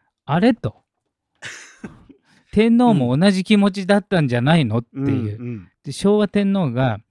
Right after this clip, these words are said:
Speaker 1: 後々語ったことによるとね、
Speaker 2: うん。
Speaker 1: あの、平和になってから。
Speaker 2: はい。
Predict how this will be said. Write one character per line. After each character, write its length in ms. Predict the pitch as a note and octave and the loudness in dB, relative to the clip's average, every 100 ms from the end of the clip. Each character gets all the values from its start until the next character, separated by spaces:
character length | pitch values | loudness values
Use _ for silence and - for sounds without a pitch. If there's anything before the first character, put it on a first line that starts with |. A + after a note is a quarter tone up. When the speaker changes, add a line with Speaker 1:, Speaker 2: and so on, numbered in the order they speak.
| _ _ - | _ _ -2
Speaker 1:
後 260 | D#3+ F#3+ | -2 0
々 140 | F#3+ F#3 | -4 -2
語 420 | F#3+ - D#3+ E3 | -6 -6 -4 -4
っ 40 | |
た 160 | D#3 D3 | -4 -4
こ 100 | D3 | -4
と 100 | C#3 | -6
に 100 | G#2 | -8
よ 60 | F#2+ | -12
る 100 | F#2+ | -14
と 120 | A2 | -10
ね、 120 | D3 | -8
Speaker 2:
う 40 | C3+ | -8
ん。 160 | G#2 | -10
Speaker 1:
あ 140 | A2 G2+ | -12 -10
の、 120 | G2+ | -8
平 200 | A2+ C3 | -4 -4
和 60 | A2+ | -4
に 60 | |
な 80 | A2+ | -10
っ 20 | |
て 100 | - | -14
か 120 | G2+ | -20
ら。 60 | F#2+ | -18
Speaker 2:
は 140 | A2+ | -16
い。 140 | F2 | -18